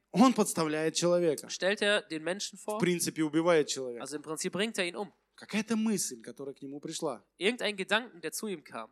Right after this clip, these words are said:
Speaker 1: Во время какой-то прогулки.
Speaker 2: Während irgendeines Spaziergangs
Speaker 1: Приводит к Давида к самому большому падению в его жизни.
Speaker 2: bringt David zu seiner, zum größten Fall seines Lebens.
Speaker 1: Давид, который стоял твёрдо на ногах.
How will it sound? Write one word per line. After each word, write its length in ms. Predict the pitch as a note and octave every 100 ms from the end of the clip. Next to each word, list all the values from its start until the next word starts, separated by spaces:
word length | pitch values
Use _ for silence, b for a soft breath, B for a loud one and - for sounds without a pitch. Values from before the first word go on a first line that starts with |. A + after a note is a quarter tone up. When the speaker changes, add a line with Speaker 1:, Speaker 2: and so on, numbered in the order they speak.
| -
Speaker 1:
Во 100 | D#3+
время 300 | G3+ B3 G#3
какой-то 340 | G3+ A3 G#3+
прогулки. 680 | G3+ G#3 F#3+ E3+ - G#2+ -
Speaker 2:
Während 300 | A3 A3 G#3
irgendeines 480 | - A#3+ - G3+ G3
Spaziergangs 880 | - F#3+ - A#3 G#3+ A#2+ - - -
Speaker 1:
Приводит 380 | D3+ F3 G#3+ F3+
к 40 | D3+
Давида 380 | E3 F3 F#3 D#3
к 60 |
самому 540 | - - E3+ F3+ E3+ D#3
большому 380 | D#3+ - E3
падению 440 | D3 D3+ D3 C#3+ C3+
в 20 |
его 220 | C3 C3
жизни. 280 | B2 B2+ G2
Speaker 2:
bringt 260 | G2 G#3 G3+
David 340 | G3 G#3 G3
zu 200 | - -
seiner, 320 | F3 F#3 F3 E3 _ _
zum 240 | - F3+ F3
größten 440 | D#3+ G#3+ B3 -
Fall 260 | - G3+ G3
seines 280 | F#3 E3+ -
Lebens. 460 | F3+ - - - -
Speaker 1:
Давид, 400 | A#3 C4 D4+ -
который 380 | A#3+ B3+ A#3+ A3
стоял 600 | - G#3+ A#3 B3 G#3 _ -
твёрдо 460 | - F#3+ F#3 F3 F3
на 120 | F#3
ногах. 480 | F#3+ F#3 D3+ A#2+